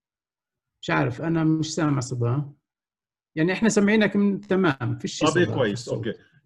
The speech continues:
Speaker 2: أنا اللي بدي أحكي، آه، عن جانب يعني ال-، الأخ محمود سويد و-، يعني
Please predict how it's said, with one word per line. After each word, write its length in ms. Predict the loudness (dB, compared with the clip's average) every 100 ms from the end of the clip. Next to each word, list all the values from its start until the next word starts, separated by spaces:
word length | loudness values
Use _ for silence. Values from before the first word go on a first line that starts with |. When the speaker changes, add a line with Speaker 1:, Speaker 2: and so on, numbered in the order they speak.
| _ -4
Speaker 2:
أنا 140 | 0
اللي 200 | 2 2 2
بدي 240 | 2 0 0
أحكي، 760 | 0 0 -6 -2 0 0 -2 -2
آه، 180 | -2 -2
عن 300 | -2 -4 -2
جانب 680 | 0 2 2 0 -2 -8
يعني 600 | -4 -2 -2 -2 -2 -6 -10 _ -20 _ _ _ _ -6
ال-، 360 | -4 -2 -6 -10 _ _ _ _ _ _ _ -20 -20 _ _
الأخ 960 | -10 -10 -14 -16 _ _ -6 -6 -10 -6
محمود 840 | -4 -2 -4 -8 -8 -6 -6 -8
سويد 580 | -12 -4 -2 -2 -4 -10
و-، 880 | -10 -8 -4 -4 -2 -4 -6 -8 -12 _ _ _ _ _ _
يعني 540 | -14 -8 -4 -6 -8